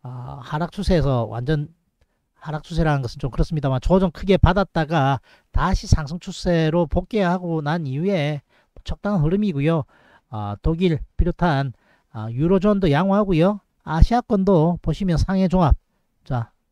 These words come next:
추세 다 돌려내고 상승 추세에서 적당한 흐름이고 하니까, 아, 크게 무리 없는 구간이다.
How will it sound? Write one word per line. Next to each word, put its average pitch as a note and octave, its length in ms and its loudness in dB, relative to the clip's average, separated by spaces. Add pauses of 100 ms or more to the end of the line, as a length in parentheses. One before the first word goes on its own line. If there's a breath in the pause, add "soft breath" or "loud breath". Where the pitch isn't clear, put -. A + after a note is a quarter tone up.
추세 C#3+ 260 -2
다 - 160 0
돌려내고 D#3+ 460 2
상승 C#3 260 -2
추세에서 C#3+ 800 0
적당한 D3 380 -2
흐름이고 D#3 340 -2
하니까, F3 540 0 (480 soft breath)
아, A2+ 140 -12
크게 F3+ 360 -8
무리 F#3+ 240 -8
없는 D#3+ 340 -8
구간이다. D#3+ 600 -10